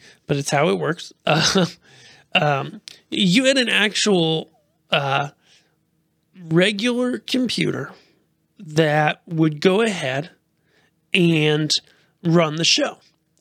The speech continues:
And this generally worked pretty well, but there were a few things that weren't great about it. Okay, the first is that, like most people, I had my computer indoors, or some people had it in a garage, but I didn't have a garage.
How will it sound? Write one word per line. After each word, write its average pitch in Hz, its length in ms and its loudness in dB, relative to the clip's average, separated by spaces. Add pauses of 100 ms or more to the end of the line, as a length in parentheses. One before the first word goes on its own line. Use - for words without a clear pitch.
(800)
And 269 120 2
this 349 180 2
generally 233 640 2
worked 170 360 0
pretty 226 220 2
well, 151 240 2
but 165 140 -2
there 185 100 0
were 196 160 2
a 180 60 0
few - 260 4
things 226 300 0
that 156 200 0
weren't 160 260 -2
great 135 220 -2
about - 220 -4
it. 156 120 -12 (1040)
Okay, 170 340 2 (340)
the 175 100 0
first 240 440 -2
is 175 180 2
that, 165 180 0
like 226 180 2
most 202 280 0
people, - 340 -4 (280)
I 190 100 2
had 214 160 0
my 202 120 0
computer 156 460 -2
indoors, 151 580 -2
or 139 60 -8
some 165 220 0
people 147 240 0
had 139 180 0
it 135 80 -4
in 135 60 -8
a 143 60 -2
garage, 175 400 0
but - 120 -8
I 139 80 0
didn't 143 200 0
have 208 120 2
a 190 60 0
garage. - 400 -10